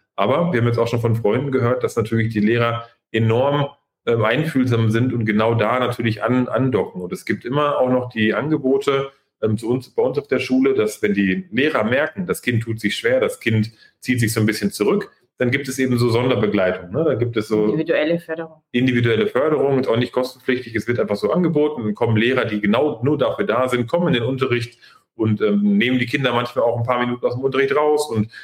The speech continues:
Speaker 1: schauen, dass sie da nochmal fördern. Also das ist sehr, sehr stark hier in Dubai, dass eben genau geschaut wird, dass alle Kinder von den verschiedenen Ni-, Niveaus auf ein Niveau mit, mitgehoben werden.
Speaker 2: Ja, und es war tatsächlich auch wirklich so, dass, ähm, dass eins oder ein,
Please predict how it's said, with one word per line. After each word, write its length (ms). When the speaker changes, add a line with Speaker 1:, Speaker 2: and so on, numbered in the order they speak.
Speaker 1:
schauen, 300
dass 120
sie 60
da 140
nochmal 260
fördern. 340
Also 180
das 180
ist 340
sehr, 160
sehr 120
stark 300
hier 140
in 100
Dubai, 380
dass 140
eben 180
genau 320
geschaut 460
wird, 180
dass 80
alle 240
Kinder 340
von 120
den 100
verschiedenen 420
Ni-, 280
Niveaus 580
auf 340
ein 260
Niveau 460
mit, 380
mitgehoben 560
werden. 320
Speaker 2:
Ja, 180
und 120
es 100
war 100
tatsächlich 520
auch 100
wirklich 260
so, 280
dass, 340
ähm, 380
dass 180
eins 340
oder 220
ein, 180